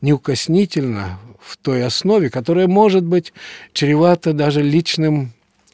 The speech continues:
исчезновением из физической жизни. Вот. Но стоит человек и не может отказаться от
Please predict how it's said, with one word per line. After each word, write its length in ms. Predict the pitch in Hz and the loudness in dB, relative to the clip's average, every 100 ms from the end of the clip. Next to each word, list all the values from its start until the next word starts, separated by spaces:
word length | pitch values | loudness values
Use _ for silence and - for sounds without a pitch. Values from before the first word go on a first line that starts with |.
| _ | _
исчезновением 960 | 127 - 156 151 170 185 139 110 95 82 | -8 -2 0 2 4 4 2 0 -6 -10
из 480 | 95 - - 110 - | -16 -20 -14 -12 -10
физической 640 | - 127 104 - - 120 | -8 -6 -4 -4 -4 -4
жизни. 480 | 117 113 90 82 82 - - - - - | -4 -4 -6 -10 -14 -16 -20 -20 -20 -12
Вот. 300 | 110 110 101 | -6 -6 -4
Но 460 | 127 143 170 185 143 _ _ _ _ _ _ _ _ _ | 0 4 4 2 -2 _ _ _ _ _ _ _ _ _
стоит 480 | - - 139 208 220 | -8 0 4 4 2
человек 580 | - 208 185 180 160 147 | 0 2 4 4 2 0
и 60 | |
не 120 | 135 | 0
может 400 | 135 160 190 170 147 | 4 4 4 2 -4
отказаться 720 | - 135 123 156 185 - 156 | -4 -2 0 0 0 -2 -4
от 220 | - 123 | -4 -8